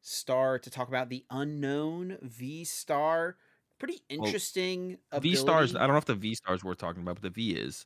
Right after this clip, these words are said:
Speaker 2: <laughs>
Speaker 1: The V is? Okay, sure.
Speaker 2: The V star, it has another of those abilities, but it, yeah. The V is the cool one, though. If you wanna, if you wanna read the V star, go for it. I'll put that on you.
Speaker 1: <laughs> I don't think the V is that cool. I'm kinda surprised that you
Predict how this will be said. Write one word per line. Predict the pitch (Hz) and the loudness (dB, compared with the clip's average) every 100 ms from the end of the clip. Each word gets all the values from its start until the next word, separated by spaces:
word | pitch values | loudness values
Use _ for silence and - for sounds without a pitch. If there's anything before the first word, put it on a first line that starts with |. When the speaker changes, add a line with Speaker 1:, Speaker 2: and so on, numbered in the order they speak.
| 120 | -10
Speaker 2:
<laughs> | 131 | -4
Speaker 1:
The | 127 | -2
V | 127 139 156 | -2 0 2
is? | 165 170 | 0 -2
Okay, | 120 117 101 95 | -8 -6 -8 -10
sure. | - 123 101 104 - - _ _ _ - | -10 -8 -8 -10 -16 -20 _ _ _ -10
Speaker 2:
The | 135 139 | -2 0
V | 135 175 | 2 2
star, | 190 160 | 4 6
it | 160 | 6
has | 160 160 165 | 4 4 4
another | 156 147 | 6 6
of | 139 | 4
those | 123 | 2
abilities, | 107 120 127 | 0 0 2
but | 120 | 2
it, | 117 - | 2 -6
yeah. | 98 87 78 107 - - | -6 -2 -2 -4 -10 -8
The | 156 | -4
V | 156 240 247 | 0 4 4
is | |
the | 196 | 2
cool | - 156 107 | 0 0 0
one, | 92 | -2
though. | 82 60 117 - | -4 -8 -8 -6
If | 139 | 0
you | 165 | 2
wanna, | 175 165 | 4 4
if | 139 | 4
you | 185 | 4
wanna | 143 | 4
read | 123 | 4
the | |
V | 107 | 0
star, | 98 92 | 2 2
go | 92 | 2
for | 90 69 | -2 -4
it. | 78 - _ - 127 - 98 | -4 -6 _ -8 -8 -4 0
I'll | 104 | 0
put | - - | 0 -8
that | 92 | -6
on | 92 | -6
you. | 85 98 | -6 -8
Speaker 1:
<laughs> | - | -2
I | 180 | -2
don't | 480 - | 0 -2
think | 180 139 | -2 0
the | 131 | -2
V | 127 131 | 0 -2
is | 120 113 | -2 -4
that | 113 220 - | -4 -4 -6
cool. | 107 98 113 156 _ | -12 -10 -10 -14 _
I'm | 131 135 | -6 0
kinda | 165 156 | 0 0
surprised | 147 156 147 135 | 2 4 4 0
that | |
you | 120 127 139 135 131 | -2 0 2 2 0